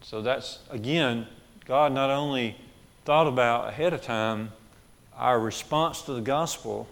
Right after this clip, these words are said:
our response to the cross, but also the kind of Christian life, the kind of life he wanted us to lead. He wanted us to be holy and without blemish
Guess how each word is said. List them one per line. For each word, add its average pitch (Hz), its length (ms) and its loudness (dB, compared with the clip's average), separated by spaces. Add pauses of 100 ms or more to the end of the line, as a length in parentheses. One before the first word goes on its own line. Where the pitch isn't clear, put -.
(160)
our 117 100 -10
response 139 440 -6
to 131 60 -10
the 117 60 -8
cross, 156 340 -4
but - 140 -6
also 147 320 0
the 135 80 -4
kind 156 240 -6
of 127 80 -6
Christian 147 460 -6
life, 139 480 -4
the 127 40 -18
kind 139 220 -12
of 131 60 -6
life 170 260 -6
he 139 100 -8
wanted 107 260 -8
us - 80 -16
to 110 140 -20
lead. 110 280 -12 (800)
He 123 100 -8
wanted 135 240 0
us 117 100 -6
to 131 60 -6
be 120 240 -2 (300)
holy 165 520 6 (360)
and 120 80 -6
without 120 340 4
blemish 151 640 2